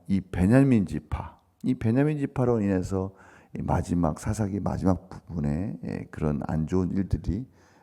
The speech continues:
일어나지 않았습니까? 그렇게 인정받지 못했던 그 지파, 그 지파에 있는 한 사람,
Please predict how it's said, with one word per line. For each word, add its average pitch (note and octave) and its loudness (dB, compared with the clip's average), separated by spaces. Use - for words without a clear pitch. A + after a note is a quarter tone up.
일어나지 F2 0
않았습니까? - -4
그렇게 F3 6
인정받지 B2 6
못했던 F2+ 0
그 - -4
지파, - 2
그 D3 8
지파에 B2 2
있는 F#2+ 2
한 C3 -4
사람, A2 -6